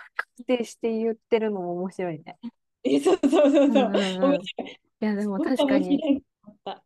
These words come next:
Speaker 1: あのさ-、
Speaker 2: うん。
Speaker 1: 私もあの作品から見出したから、
Speaker 2: うん。
Speaker 1: 鬼滅は。
Speaker 2: <laughs> そうでしょ？みんな。
Speaker 1: そう。
Speaker 2: あ、
Speaker 1: 気になっちゃって。
Speaker 2: なんか、一期とか見てないのに見に行ってる人とかいたわけじゃん。
Speaker 1: あ、そうそうそう。なんか私びっくりしちゃっ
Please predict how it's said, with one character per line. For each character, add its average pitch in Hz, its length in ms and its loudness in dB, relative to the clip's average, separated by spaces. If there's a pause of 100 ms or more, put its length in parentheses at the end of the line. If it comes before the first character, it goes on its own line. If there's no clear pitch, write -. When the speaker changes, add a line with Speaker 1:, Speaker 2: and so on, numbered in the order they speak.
(300)
Speaker 1:
あ 214 140 -2
の 240 160 2
さ-、 - 140 -8
Speaker 2:
う 262 40 -6
ん。 262 40 -8 (140)
Speaker 1:
私 254 320 -10
も 233 100 -4
あ 226 40 -4
の 240 140 0
作 262 360 -6
品 254 240 -2
か 240 160 0
ら 233 140 0
見 226 180 -2
出 240 140 0
し - 120 -16
た 190 140 -10
か 262 120 -16
ら、 175 360 -8 (140)
Speaker 2:
う 202 40 -4
ん。 - 20 -2
Speaker 1:
鬼 185 200 -2 (100)
滅 175 60 -6
は。 190 180 0 (460)
Speaker 2:
<laughs> 320 1500 -2
そ 339 100 2
う - 20 2
で 277 120 2
し - 160 -6
ょ？ 294 80 0
み 269 160 4
ん 247 80 -4
な。 233 80 -2
Speaker 1:
そ 233 120 4
う。 233 60 -6 (200)
Speaker 2:
あ、 262 100 2
Speaker 1:
気 277 200 2
に 269 80 4
な 269 120 4
っ - 40 4
ち 294 120 0
ゃ 214 40 2
っ - 20 0 (160)
て。 185 160 4
Speaker 2:
な 311 60 2
ん - 20 2
か、 285 80 -2 (800)
一 - 140 -16
期 466 120 -4
と 392 120 0
か 277 100 4
見 277 160 4
て 427 100 2
な 294 120 4
い 320 100 4
の 302 80 4
に 254 100 4
見 254 140 6
に 277 120 8
行 277 40 -8
っ - 20 -16
て - 80 -6
る 240 100 -2
人 247 140 -4
と 240 100 -12
か 247 100 0
い 208 60 -6
た 233 100 -8
わ 247 100 -4
け 240 100 -8
じ 196 80 -8
ゃ 190 40 -8
ん。 - 20 -8
Speaker 1:
あ、 196 40 -10
そ 262 100 6
う 247 60 2
そ 247 120 0
う 240 60 2
そ 233 140 -4
う。 - 20 -2
な 220 100 -2
ん 226 60 -4
か 214 100 -6
私 196 320 -8
び 202 80 0
っ 196 100 -12
く - 140 -8
り 480 80 2
し - 60 -14
ち - 100 -2
ゃ 269 40 0
っ 233 40 -6